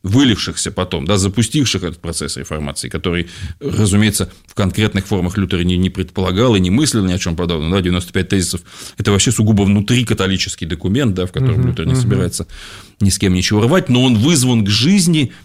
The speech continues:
Speaker 1: пасторской заботой, да, пасторской заботой. Вот пусть пасторская забота вызывает к жизни,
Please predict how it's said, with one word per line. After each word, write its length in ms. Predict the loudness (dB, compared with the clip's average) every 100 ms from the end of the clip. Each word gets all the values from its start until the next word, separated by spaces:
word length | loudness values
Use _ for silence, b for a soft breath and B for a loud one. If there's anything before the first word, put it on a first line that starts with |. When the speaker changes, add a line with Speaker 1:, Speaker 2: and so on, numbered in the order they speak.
| B
Speaker 1:
пасторской 580 | -2 0 2 0 -2 -2
заботой, 580 | -2 -2 -4 -8 -12 -20 _ _ _
да, 240 | -6 -4 -6
пасторской 440 | -8 -6 -10 -6
заботой. 460 | -6 -6 -8 -12 _ b b b b b
Вот 280 | 0 2 2
пусть 200 | 0 2
пасторская 520 | 0 0 -4 0 2
забота 500 | 2 2 2 2 0
вызывает 500 | 2 2 2 2 2
к 40 |
жизни, 540 | 2 2 2 2 2